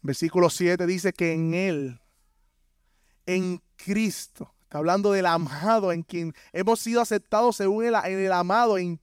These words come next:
Cristo, en nuestro Señor, es que tenemos redención, el perdón de nuestros pecados. Y mira cómo dice, es algo a los creyentes que están aquí, es algo que ya tenemos.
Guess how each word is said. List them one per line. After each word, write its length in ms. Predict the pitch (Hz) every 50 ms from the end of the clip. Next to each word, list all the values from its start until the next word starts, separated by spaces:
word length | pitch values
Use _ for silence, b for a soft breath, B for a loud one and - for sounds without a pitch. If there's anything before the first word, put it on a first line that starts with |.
| _ -
Cristo, 480 | - 226 269 294 254 - - - 190
en 280 | 180 180 180 190 196 185
nuestro 440 | 185 214 262 311 - _ - 285 269
Señor, 340 | - 262 254 240 226 220
es 40 | 202
que 160 | - - 240
tenemos 460 | 220 - 220 220 226 226 226 214 - - b b b b b b b
redención, 1000 | - - 196 208 214 202 208 208 190 175 - - - 208 214 226 240 240 226 220
el 240 | 220 214 202 196 -
perdón 840 | - 214 196 196 185 180 165 165 214 254 277 285 269 240 202 175
de 160 | 170 175 165
nuestros 480 | 160 160 165 160 147 - - 165 156 -
pecados. 540 | - - 151 - - - - - - - _ _ _ _ _ _ _ _ _ _ _ _ _ _ _ _ _ _ _ _ _ _ _ _ _ _ _ _ _ _ _ _ _ _ _ _ _ _ _ _ _ _ _ _ _ _ _ _ _ _ _ _ _ _ _ _ _ _ -
Y 60 | 151
mira 200 | 165 202 262 269
cómo 220 | 277 294 262 202
dice, 320 | 196 254 233 - 196 170 -
es 140 | - 170 180
algo 400 | 202 233 220 247 247 233 - - -
a 100 | - 170
los 120 | 170 - -
creyentes 520 | - 170 156 165 180 202 202 - - 143
que 100 | - 147
están 180 | - - 160 156
aquí, 260 | 151 - - 156 147
es 120 | - 147 175
algo 160 | 202 196 214
que 120 | - 180
ya 140 | 156 165 165
tenemos. 640 | - 180 160 151 160 160 143 120 - - - -